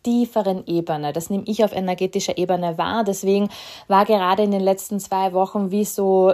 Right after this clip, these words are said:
wie vorhin gesagt, diese Verwirrung sehr stark im Kollektiv spürbar. Und diese Verwirrung kann noch rund um die Mondfinsternis und, ähm, um den Vollmond auch noch sehr stark präsent sein.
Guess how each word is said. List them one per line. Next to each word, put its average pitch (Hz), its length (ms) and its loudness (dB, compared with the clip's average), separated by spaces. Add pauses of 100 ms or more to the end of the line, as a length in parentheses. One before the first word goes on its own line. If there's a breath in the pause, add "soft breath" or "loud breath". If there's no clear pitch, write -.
wie 196 180 -2
vorhin 196 320 0
gesagt, 185 380 -4
diese 180 200 -2
Verwirrung 214 520 0
sehr 214 200 -2
stark 208 300 -4
im 202 140 -4
Kollektiv 208 520 -4
spürbar. 208 600 0 (320 loud breath)
Und 190 100 2
diese 190 220 2
Verwirrung 208 540 2
kann 190 320 -6
noch 185 180 -2
rund 214 320 4
um 202 160 -4
die 185 100 -2
Mondfinsternis 190 1000 -2
und, 185 480 -4
ähm, 180 260 -4
um 190 120 -4
den 175 160 -2
Vollmond 190 540 0
auch 180 180 0
noch 185 180 -2
sehr 185 240 -4
stark 175 420 -4
präsent 180 600 -2
sein. 214 720 0